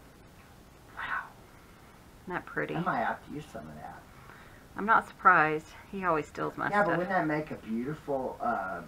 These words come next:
Speaker 1: belly band
Speaker 2: Cover
Speaker 1: holder?
Speaker 2: or, oh, a belly band, yeah. Well, and I'm not sure how much of it I used. I knew I got extra of this. I think I got three yards of this 'cause I really loved it.
Speaker 1: <clears throat>
Speaker 2: And these are probably just a yard. Look at that crochet one.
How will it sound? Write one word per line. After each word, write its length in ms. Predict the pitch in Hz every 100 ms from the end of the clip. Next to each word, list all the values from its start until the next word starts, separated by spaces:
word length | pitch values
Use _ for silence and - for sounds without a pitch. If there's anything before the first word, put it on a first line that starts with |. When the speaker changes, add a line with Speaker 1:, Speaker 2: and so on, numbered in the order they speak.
| -
Speaker 1:
belly 300 | - - 131
band 200 | 123 135
Speaker 2:
Cover 500 | 160 156 170 180 190 -
Speaker 1:
holder? 180 | 147 -
Speaker 2:
or, 0 |
oh, 360 | 147 165 170 147
a 80 | 131
belly 260 | 135 143
band, 260 | 151 147 -
yeah. 440 | 143 151 143 139 135 - - - - - - - - - - - -
Well, 100 | -
and 100 | 170
I'm 100 | 170
not 200 | 190 196
sure 140 | - 220
how 140 | 196
much 200 | 185 180
of 140 | 175
it 60 | 160
I 80 | 139
used. 280 | 143 147 -
I 60 | 175
knew 200 | 208 233
I 80 | 214
got 300 | 170 156 - 143
extra 320 | 151 - 156
of 120 | 139
this. 260 | 135 139 151
I 80 | 151
think 180 | 151 147
I 60 |
got 160 | 143 -
three 220 | 143 143
yards 300 | 143 135 -
of 100 | 147
this 240 | 170 175 185 - - - - - -
'cause 140 | 156
I 60 | 151
really 280 | 147 139 135
loved 280 | 127 131 165
it. 160 | 170 -
Speaker 1:
<clears throat> 380 | 214 - -
Speaker 2:
And 180 | - 156
these 240 | 156 156 156
are 80 |
probably 340 | - 151 143 -
just 260 | - -
a 40 | 131
yard. 480 | 127 123 123 131 - - - - - - - - - -
Look 120 | -
at 60 | 156
that 140 | -
crochet 500 | - 139 - 127 127
one. 260 | 135 113